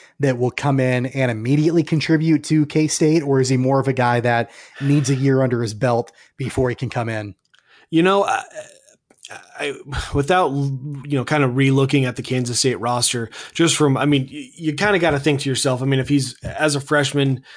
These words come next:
Speaker 2: averaging three and two essentially at U tep, I mean, you're gonna move up to the Big Twelve. I mean, the game changes a lot. I mean, the Big Twelve, in, in my opinion, is one of the, if not the best, uh, conference in all of college basketball. So the quality of competition he's gonna play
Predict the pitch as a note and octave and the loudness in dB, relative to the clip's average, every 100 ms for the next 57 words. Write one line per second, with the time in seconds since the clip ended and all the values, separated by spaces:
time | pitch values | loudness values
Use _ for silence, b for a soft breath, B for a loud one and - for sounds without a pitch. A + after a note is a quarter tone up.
0 | B B B B B _ - A#2+ C3 A#2+ | B B B B B _ -6 -2 -2 -2
1 | B2 A2 B2+ C#3 C3+ A#2 G#2+ C3 C3 A2+ | -4 -4 0 2 2 0 -4 0 2 2
2 | G#2+ - B2+ A#2+ B2+ A#2+ A2+ A2+ F#2+ A#2+ | -2 -4 -4 -4 -4 -4 -4 -6 -4 0
3 | C3 B2+ A#2+ A2 A2 A#2+ B2 A#2+ B2+ B2+ | 0 0 -4 -4 -6 -6 -6 -6 -6 -2
4 | C3 C3+ C3 B2 A#2+ A#2 B2 A#2 - B2+ | 0 0 0 -4 -8 -8 -8 -8 -8 -6
5 | A#2+ A#2+ A2+ A#2+ A#2 A2 A2+ A#2+ B2+ A#2+ | -6 -6 -8 -10 -10 -12 -12 -10 -8 -6
6 | - C3 A#2+ A#2 A2+ A#2 A#2 A#2+ A#2+ A2+ | -6 -6 -6 -8 -8 -6 -6 -6 -8 -10
7 | A#2+ - B2+ A#2+ A2+ A2 C3+ A#2 A#2 A#2 | -12 -6 -6 -6 -10 -12 -12 -8 -8 -8
8 | - C3 B2 A#2 A#2+ B2 A2 A#2+ B2 A#2 | -8 -8 -8 -8 -8 -8 -8 -8 -8 -6
9 | C3+ C3+ B2+ A#2+ - A#2 A2 A#2 A2+ - | -8 -6 -8 -8 -10 -10 -10 -10 -10 -12
10 | - B B B B A#2 G#2+ G2+ - A#2+ | -16 B B B B -2 -2 -4 -2 -2
11 | A2+ A2 A#2 A#2+ A2+ - G#2 G#2 A#2 A#2 | -4 -8 -6 -4 -6 -6 -8 -6 -2 -2
12 | - A2 G#2+ G#2 B2+ A#2 A#2+ - D3+ D3 | -4 -6 -6 -4 -4 -6 -10 -6 0 2
13 | C3+ B2+ B2+ A#2+ A#2 A2+ A#2+ A#2+ A2+ - | 0 -4 -8 -12 -12 -12 -10 -12 -14 -12
14 | A#2+ A#2 A2 | -8 -8 -8